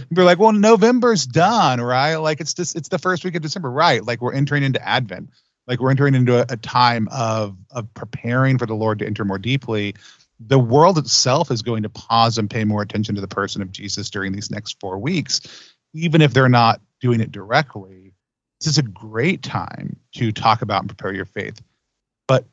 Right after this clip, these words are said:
Speaker 1: Yeah.
Speaker 2: but when we ask for stories of it, just like we ask for stories of the other things, it's tremendously quieter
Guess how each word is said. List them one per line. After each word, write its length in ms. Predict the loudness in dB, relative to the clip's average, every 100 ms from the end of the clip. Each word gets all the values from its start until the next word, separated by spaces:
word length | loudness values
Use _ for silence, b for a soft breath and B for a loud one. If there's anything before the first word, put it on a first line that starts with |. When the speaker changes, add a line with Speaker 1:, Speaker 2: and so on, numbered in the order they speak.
| _
Speaker 1:
Yeah. 80 | -6 0
Speaker 2:
but 80 |
when 160 | 4 4
we 140 | 4 4
ask 340 | 4 4 -2
for 100 | -4
stories 360 | -4 -4 -4 -6
of 60 |
it, 40 | -10
just 120 | -12
like 120 | -10
we 100 | -4
ask 180 | -2 -4
for 60 | -8
stories 320 | -6 -6 -6
of 80 | -10
the 100 | -10
other 140 | -8
things, 480 | -4 -4 -4 -6 -12 _ _ _ _ _
it's 280 | -4 0 0
tremendously 1120 | 0 -6 0 2 2 2 0 -2 -4 -8 -10
quieter 920 | -12 -20 _ 0 0 0 -6 -10 -14